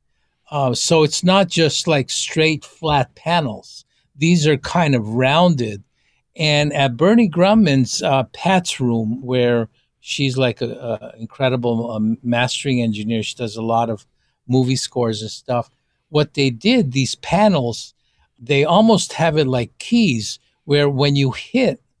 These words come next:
the panel, it kinda, you can hear a pitch almost. Now that's getting overkill. So what they had, these panels starting, starting at the, at the end,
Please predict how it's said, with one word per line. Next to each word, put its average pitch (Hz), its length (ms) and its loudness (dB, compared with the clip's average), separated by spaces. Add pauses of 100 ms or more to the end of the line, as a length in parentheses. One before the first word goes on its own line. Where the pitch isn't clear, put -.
(540)
the 127 140 -4
panel, 180 720 0
it 139 240 -2
kinda, 170 240 0
you 147 180 0
can 139 240 -2
hear 208 340 -2
a 127 80 0
pitch - 460 -4
almost. 101 460 -6 (240)
Now 143 80 2
that's 175 260 2
getting 147 300 -2
overkill. 147 800 -2 (340)
So - 320 -2
what 143 240 0
they 156 160 -6
had, 185 340 2
these 143 240 -2
panels 165 420 0
starting, 170 680 2 (400)
starting 170 720 0
at 151 220 -2
the, 123 260 -6
at 139 200 -2
the 135 200 0
end, 156 460 2